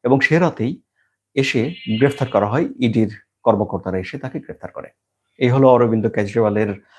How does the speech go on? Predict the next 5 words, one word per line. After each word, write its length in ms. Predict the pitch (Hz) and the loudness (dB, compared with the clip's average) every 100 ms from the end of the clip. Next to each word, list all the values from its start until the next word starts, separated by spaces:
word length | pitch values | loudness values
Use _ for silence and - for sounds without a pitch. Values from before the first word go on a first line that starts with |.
| - - - - _ - | -20 -20 -20 -20 _ -6
আহ, 600 | 107 104 101 101 101 127 - - - _ _ 131 - | -4 -2 0 0 -2 -10 -20 -20 -20 _ _ -20 -12
আহ, 260 | 71 69 67 _ _ - - | -10 -10 -12 _ _ -20 0
পুরো 320 | 120 113 107 | 2 2 0
বিষয়। 400 | 104 110 - 185 - _ _ | -2 -4 0 -2 -4 _ _
এবং 500 | 117 107 107 107 95 | -2 2 2 2 -2